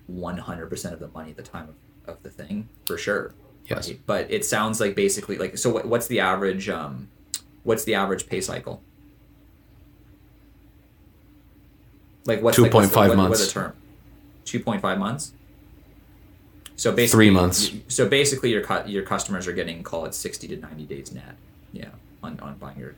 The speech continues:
Speaker 1: course. Um, and there's no collateral of any sort at all. So, I mean, the default rate at ti-, at certain times in a market cycle could actually be quite high. Like, you know what I
Speaker 2: So
Speaker 1: mean?
Speaker 2: what I was thinking was,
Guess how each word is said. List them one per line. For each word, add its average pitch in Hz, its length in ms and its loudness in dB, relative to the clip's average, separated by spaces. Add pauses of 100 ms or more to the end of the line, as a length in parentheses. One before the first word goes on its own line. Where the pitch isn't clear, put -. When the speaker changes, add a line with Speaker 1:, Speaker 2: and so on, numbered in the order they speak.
Speaker 1:
course. 71 360 -10 (600)
Um, 90 520 -2 (380)
and 113 120 0
there's 110 140 0
no 107 140 0
collateral 76 640 -6
of 65 140 -10
any 64 140 -14
sort - 360 -12
at - 80 -12
all. 57 220 -10
So, - 160 -10
I 67 40 -16
mean, 62 300 -14
the - 80 -10
default 73 500 -10
rate 60 260 -12 (500)
at 73 120 -16
ti-, - 160 -14 (180)
at - 120 -10
certain 64 240 -8
times 67 340 -14
in 67 100 -12
a 60 120 -16
market - 260 -18
cycle - 300 -12
could - 120 -14
actually - 240 -14
be - 60 -14
quite - 240 -14 (100)
high. 53 380 -12 (920)
Like, - 200 -10
you 104 80 -8
know 80 60 -6
what 76 80 -10
I - 20 -6
Speaker 2:
So 123 100 8
Speaker 1:
mean? 123 40 12
Speaker 2:
what 123 80 12
I 135 100 12
was 147 220 12
thinking 107 600 8 (120)
was, 92 760 6